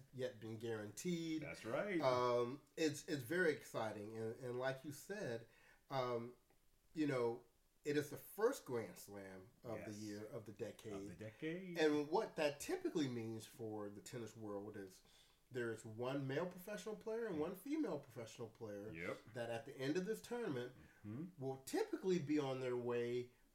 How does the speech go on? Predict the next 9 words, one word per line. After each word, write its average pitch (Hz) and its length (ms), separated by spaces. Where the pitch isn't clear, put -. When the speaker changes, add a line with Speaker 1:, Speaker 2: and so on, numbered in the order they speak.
Speaker 1:
for 113 360
a 113 200
calendar 143 480
Grand 110 340
Slam 113 380
opportunity. 101 680
Speaker 2:
That's 76 300
right. 110 180
Speaker 1:
Right? 113 200